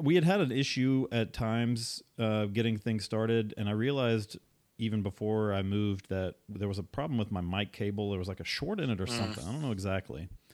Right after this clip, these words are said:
Speaker 1: Um, and it only got worse after I kinda unplugged everything and plugged it back in. So I had to order new stuff, so that took a little while. And so,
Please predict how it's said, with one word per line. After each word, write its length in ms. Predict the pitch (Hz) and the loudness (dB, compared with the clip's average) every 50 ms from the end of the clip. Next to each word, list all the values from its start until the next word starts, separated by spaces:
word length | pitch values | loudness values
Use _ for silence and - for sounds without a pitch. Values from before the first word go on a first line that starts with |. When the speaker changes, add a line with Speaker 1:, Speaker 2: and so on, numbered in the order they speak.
| _ _ _ _ _ _ - - - - - - _ _ _ - _ - | _ _ _ _ _ _ -20 -20 -20 -20 -20 -20 _ _ _ -16 _ 2
Speaker 1:
Um, 680 | 120 117 117 113 113 110 110 110 107 107 104 104 107 - _ _ _ - - - _ - | 4 6 6 8 6 6 6 6 4 4 4 2 0 -2 _ _ _ -20 -20 -10 _ 4
and 280 | 127 131 131 127 123 | 6 8 8 8 8
it 80 | 120 131 | 8 8
only 160 | 151 151 143 | 8 8 8
got 180 | 123 131 107 95 | 6 6 4 4
worse 380 | 101 113 117 117 117 - - | 4 6 6 6 4 4 4
after 220 | 117 107 - - 107 | 2 2 2 2 2
I 80 | 101 | 0
kinda 220 | - - 110 104 85 | 2 2 0 0 2
unplugged 440 | 101 104 95 - 110 104 104 101 107 | 0 0 0 0 0 0 2 2 2
everything 340 | 104 104 101 107 104 104 | 2 2 2 2 2 2
and 80 | 101 87 | 0 0
plugged 240 | - 107 101 92 95 | 0 0 -2 -2 -2
it 80 | 92 95 | -2 -2
back 240 | 101 98 90 - 101 | 0 0 0 0 -2
in. 300 | 98 98 98 101 104 104 | 0 0 0 0 0 -2
So 520 | - - - 123 120 120 120 117 113 113 | -2 0 0 2 4 4 4 4 4 4
I 100 | 104 107 | 4 2
had 160 | 107 113 113 104 | 2 2 2 2
to 140 | 107 95 - | 0 -2 -2
order 300 | - 104 110 110 110 101 | -2 0 2 4 4 4
new 180 | 104 101 98 | 4 2 2
stuff, 440 | 92 - - - 143 143 139 143 127 | 0 0 0 2 4 4 4 4 2
so 120 | - - 101 | 0 -2 0
that 160 | 104 101 - | 0 -2 -2
took 160 | - 107 - | -4 -8 -6
a 40 | 98 | -4
little 180 | 98 98 95 | -4 -4 -2
while. 500 | 95 95 98 98 98 95 98 95 98 101 | -2 0 2 2 2 2 2 0 0 0
And 320 | 95 92 92 92 90 92 90 | 0 -2 -2 -2 -4 -4 -6
so, 320 | - 92 87 87 87 90 | -6 -6 -4 -4 -6 -8